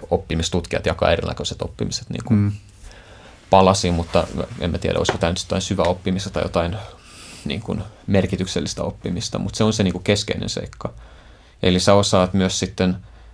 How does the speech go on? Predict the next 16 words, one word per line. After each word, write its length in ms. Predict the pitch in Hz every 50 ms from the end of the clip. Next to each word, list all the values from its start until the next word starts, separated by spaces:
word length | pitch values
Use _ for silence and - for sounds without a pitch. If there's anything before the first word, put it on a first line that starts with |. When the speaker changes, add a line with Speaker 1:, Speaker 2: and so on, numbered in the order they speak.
| - - -
Speaker 1:
kun 220 | - 117 117 113
se 140 | - 95 98
informaatio 640 | 101 101 101 - 95 85 82 82 82 82 - - 90
syöpyy 400 | - - 101 95 92 - 85 85
sinne 220 | - 87 87 85
sun 180 | 85 - 87 85
säikeisiin, 760 | - - 85 82 82 - - 76 78 - - - - - 110 120 113 - - - _ _ _ -
kun 160 | - 85 87
susta 220 | - 90 - -
tulee 220 | - 95 92 85 87
yhteiskuntatieteilijä, 1040 | 87 - - - - - - 101 95 - - - - - - - - - - - 90
se 80 | -
on 80 | 87 90
sitä, 360 | - 98 98 - 90 85 82 - - - - - - - - _ _ -
että 220 | - 95 - -
sä 280 | 95 - 95 87 - -